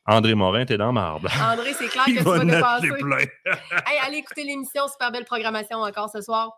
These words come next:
Speaker 1: Yes.
Speaker 2: Merci tout le monde
Speaker 1: Bonne
Speaker 2: d'avoir été
Speaker 1: soirée
Speaker 2: là.
Speaker 1: tout le monde. Partagez ça. Allez aimer la page, euh, de S G L pour gagner la sculpture. Il va en avoir un autre le mois prochain. Ben, allez voir leur bois.
Speaker 2: Oui, on va être au Salon de Québec pour ceux qui posent la
Speaker 1: Oui.
Speaker 2: question.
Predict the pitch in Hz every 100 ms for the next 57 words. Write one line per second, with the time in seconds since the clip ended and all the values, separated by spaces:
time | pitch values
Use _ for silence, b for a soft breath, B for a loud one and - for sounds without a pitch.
0 | _ - 117 156 165 339 320 311 302 147
1 | 165 170 156 170 165 143 147 160 156 135
2 | - 147 - 175 170 170 151 - 180 175
3 | 131 143 151 151 151 147 135 139 139 135
4 | 113 113 110 113 117 123 117 110 120 117
5 | 123 123 113 113 110 101 104 117 113 131
6 | - 117 127 147 131 123 123 131 131 135
7 | 156 131 131 131 120 117 160 117 233 262
8 | 262 214 180 254 320 339 320 277 294 285
9 | 269 269 262 277 269 269 233 - 247 -
10 | 254 247 247 285 254